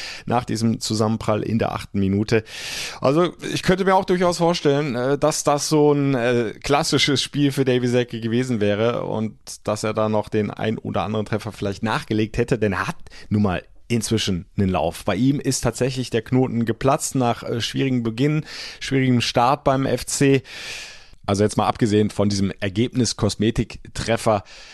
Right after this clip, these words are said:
seinem ersten im F-C-Trikot in Dortmund beim eins zu sechs, hatte er dann beim Auswärtssieg gegen Hoffenheim getroffen. Er hat doppelt im Derby gegen Leverkusen getroffen und jetzt hat er endlich auch sein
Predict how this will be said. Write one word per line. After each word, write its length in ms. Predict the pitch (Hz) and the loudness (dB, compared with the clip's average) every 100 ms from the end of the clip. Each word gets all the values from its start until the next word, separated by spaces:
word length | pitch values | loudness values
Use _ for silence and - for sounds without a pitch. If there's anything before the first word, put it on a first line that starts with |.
| - - - | -20 -20 -8
seinem 260 | 98 98 | -4 -2
ersten 500 | 98 110 - 107 104 - | 0 -2 0 0 0 -4
im 160 | - 104 | -4 -4
F-C-Trikot 720 | 92 - 104 - - 98 98 | -2 -2 -2 -2 -2 -2 -2
in 200 | 92 90 | -2 0
Dortmund 600 | 101 107 107 101 98 - | 2 2 0 -2 -2 -4
beim 160 | 87 | -4
eins 200 | 92 101 | -4 -4
zu 120 | - | -4
sechs, 320 | 87 101 - - - - - | -2 -2 -4 -10 -14 -16 -8
hatte 260 | - 113 113 | -2 0 2
er 180 | 95 90 | 0 -2
dann 200 | 78 - | -4 -6
beim 160 | - 110 | -6 -2
Auswärtssieg 760 | - 123 110 101 113 101 - - - - - | 0 0 0 0 -2 -2 -8 -16 -20 -14 -2
gegen 260 | 117 107 | 0 2
Hoffenheim 400 | 107 110 104 87 | 2 2 0 0
getroffen. 400 | 82 - 71 78 | -4 -6 -8 -6
Er 60 | 76 | -6
hat 180 | 92 - | -6 -4
doppelt 440 | - 131 - 123 | 0 2 2 2
im 120 | 117 | 2
Derby 300 | 117 117 117 | 4 4 2
gegen 180 | 104 107 | 2 2
Leverkusen 500 | 107 107 104 110 104 | 2 2 0 0 0
getroffen 440 | 101 104 95 95 101 | -2 0 -2 -2 -6
und 180 | 92 | -4
jetzt 240 | 95 98 - | -4 -2 -2
hat 160 | 101 | -2
er 220 | 101 - - | -2 -2 0
endlich 480 | 165 202 208 - | 0 0 -2 0
auch 120 | 143 139 | 2 4
sein 320 | 120 127 | 4 2